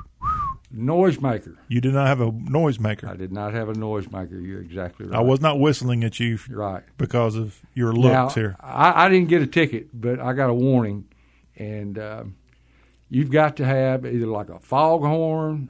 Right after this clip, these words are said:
Speaker 1: a whistle. You, you gotta have something that makes a noise. Uh, I carry a whistle in my boat. Now, I'll stay on a bigger boat, uh, probably have a foghorn on it if there's a big cruiser type,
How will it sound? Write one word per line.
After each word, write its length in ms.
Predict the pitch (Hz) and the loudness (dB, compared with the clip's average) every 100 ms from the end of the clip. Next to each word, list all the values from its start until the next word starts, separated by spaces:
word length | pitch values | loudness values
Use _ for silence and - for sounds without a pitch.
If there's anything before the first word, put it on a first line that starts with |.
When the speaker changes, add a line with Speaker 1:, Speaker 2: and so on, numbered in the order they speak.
| - | -12
Speaker 1:
a 120 | 98 | -12
whistle. 760 | 95 147 175 175 160 160 156 139 | -2 0 0 0 -2 0 -2 -2
You, 100 | 117 | -4
you 240 | 120 127 | -4 -2
gotta 200 | 147 156 | 0 2
have 160 | 156 151 | 2 0
something 400 | 151 - 90 90 | -4 -6 -8 -16
that 120 | 98 | -10
makes 280 | 101 110 - | -10 -10 -10
a 40 | |
noise. 380 | 101 98 95 95 _ _ _ - | -10 -10 -12 -20 _ _ _ -14
Uh, 320 | 110 107 104 110 | -10 -8 -6 -6
I 80 | 143 | -4
carry 300 | 127 107 95 | -2 -2 -2
a 40 | |
whistle 320 | 107 123 98 | -2 -6 -6
in 60 | 90 | -10
my 160 | 101 | -8
boat. 320 | 90 98 - - _ | -10 -14 -16 -20 _
Now, 260 | - 95 101 | -16 -12 -12
I'll 60 | 107 | -12
stay 220 | - 107 | -6 -6
on 140 | 101 | -6
a 40 | 90 | -6
bigger 360 | 92 135 120 | 0 0 0
boat, 320 | 92 98 95 - _ - | -4 -6 -8 -10 _ -18
uh, 280 | 104 53 55 - _ _ _ _ _ - | -16 -14 -16 -18 _ _ _ _ _ -8
probably 220 | 117 101 | -6 -6
have 120 | 95 | -10
a 20 | |
foghorn 600 | 80 117 117 92 92 90 | -8 -6 -4 -6 -10 -10
on 180 | 85 87 | -10 -12
it 40 | - - | -16 -16
if 60 | |
there's 180 | 98 98 | -12 -10
a 40 | |
big 220 | 87 104 87 | -10 -10 -6
cruiser 440 | 123 120 95 82 _ _ _ _ - | -2 -2 -4 -10 _ _ _ _ -8
type, 200 | 95 | -8